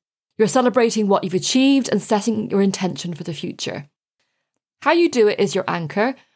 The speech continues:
which you can go back to whenever you feel demotivated or stuck. And you don't have to wait for the big goals or, or decisions to celebrate.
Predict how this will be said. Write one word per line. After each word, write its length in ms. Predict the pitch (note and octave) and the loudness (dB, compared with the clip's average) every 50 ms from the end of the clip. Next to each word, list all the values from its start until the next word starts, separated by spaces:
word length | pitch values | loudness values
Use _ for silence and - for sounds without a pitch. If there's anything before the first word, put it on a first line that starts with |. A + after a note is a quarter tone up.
| _ - | _ -12
which 180 | - - - | -10 -10 -8
you 60 | - | -6
can 80 | - A3 | -2 2
go 120 | A3+ G3+ | 2 2
back 280 | G3 A3 A3 A3 - - | 4 4 2 2 0 -2
to 160 | - - A3+ A3 | -6 -4 -2 0
whenever 280 | G3 F3+ F#3 G3+ G#3+ | 2 2 2 2 2
you 140 | A#3 A#3 A3 | 2 0 2
feel 200 | - G#3 F#3+ E3+ | 2 2 0 0
demotivated 720 | - E3+ E3+ F3+ F#3 F3+ - F3+ E3+ F3+ F3 F3 - F3 - - | 0 0 2 2 2 2 0 0 0 0 0 -2 -4 -6 -6 -6
or 100 | E3 E3 | -6 -6
stuck. 420 | - - E3 D3+ - - - - _ _ _ _ _ _ _ _ - | -4 -4 -4 -4 -4 -4 -8 -16 _ _ _ _ _ _ _ _ 2
And 100 | A#3+ C4 | 2 2
you 60 | C4+ | 4
don't 160 | D#4+ E4+ E4 | 4 4 4
have 120 | F4+ F#4 F4+ | 2 2 2
to 80 | F4+ C#4+ | 0 2
wait 300 | A#3 A3+ A3+ - - - | 4 4 2 2 -2 -8
for 60 | F#3 | -10
the 60 | G3+ | -6
big 280 | - - A3 A3 F3+ - | 0 2 2 2 2 2
goals 300 | - F3+ F3+ F#3 F3+ - | 2 2 4 2 2 0
or, 100 | F#3+ F#3 | -2 -4
or 180 | - - F#3+ G3+ | 0 2 2 2
decisions 500 | G3+ G#3+ - - F#3+ D#3 F3 F3 D#3 - | 2 2 2 2 0 2 0 -2 -4 -4
to 80 | - F#3+ | -6 -4
celebrate. 600 | - C#4 C#4 C4+ G#3+ - F#3 E3 B2+ - - - | 0 2 2 2 2 2 0 0 0 -4 -8 -12